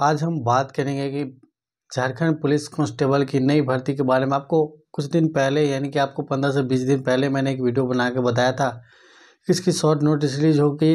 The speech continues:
और ये वैकेंसी बहुत जल्दी आने। तो दोस्तों, आज ये वैकेंसी रिलीज हो चुकी है, वैकेंसी आ चुकी है।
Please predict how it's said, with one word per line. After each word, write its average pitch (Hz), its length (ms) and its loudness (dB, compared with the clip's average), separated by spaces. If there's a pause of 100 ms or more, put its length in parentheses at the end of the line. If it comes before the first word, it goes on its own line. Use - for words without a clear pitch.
और 135 180 0
ये 139 100 4
वैकेंसी 135 500 2
बहुत 120 260 2
जल्दी 143 240 4
आने। 139 200 0
तो 139 160 -2
दोस्तों, 147 400 0 (120)
आज 147 180 2
ये 151 80 4
वैकेंसी 135 420 -2
रिलीज 123 320 2
हो 123 160 2
चुकी 147 260 -4
है, 156 80 4
वैकेंसी 123 420 0
आ 131 120 0
चुकी 147 280 -4
है। 165 180 2